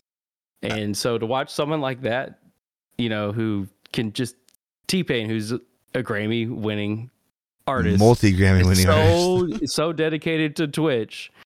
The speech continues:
Speaker 1: and
Speaker 2: Mm-hmm.
Speaker 1: loves it. He loves it so much that he's gonna sit there and just make his own Twitch alerts and,
Speaker 2: Oh, he'll have his
Speaker 1: you know,
Speaker 2: wife on there
Speaker 1: spice
Speaker 2: with,
Speaker 1: up
Speaker 2: it's,
Speaker 1: his
Speaker 2: it's his wife, right?
Speaker 1: Every, every stream, yeah.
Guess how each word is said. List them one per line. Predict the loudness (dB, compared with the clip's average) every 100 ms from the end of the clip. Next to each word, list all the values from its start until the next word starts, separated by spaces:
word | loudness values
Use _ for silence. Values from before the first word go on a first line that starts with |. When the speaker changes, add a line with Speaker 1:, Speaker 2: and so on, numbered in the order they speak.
| _ _ -4
Speaker 1:
and | 0
Speaker 2:
Mm-hmm. | 0
Speaker 1:
loves | 0 -2
it. | -2
He | -2
loves | 0 0 0
it | -4
so | -4 -4
much | -2 -4 -4
that | -4
he's | -4 -2
gonna | -4
sit | -4 -4
there | -4
and | -6
just | -4
make | -4 -4
his | -4 -2
own | -2 -2
Twitch | -4 -4 -4
alerts | -2 -2 -2 -4 -6 -4
and, | -2
Speaker 2:
Oh, | 0
he'll | 2 4
have | 4
his | 4
Speaker 1:
you | 2
know, |
Speaker 2:
wife | 2 2 2
on | 2
there | 4 4
Speaker 1:
spice | 2
Speaker 2:
with, |
Speaker 1:
up | 2
Speaker 2:
it's, | 0 0
Speaker 1:
his | 0
Speaker 2:
it's | 0
his | 0
wife, | 4 2 4
right? | 2 2 -2 -4
Speaker 1:
Every, | -2 -2 -6 _ -4
every | -2 -2
stream, | -4 -4 -4
yeah. | -4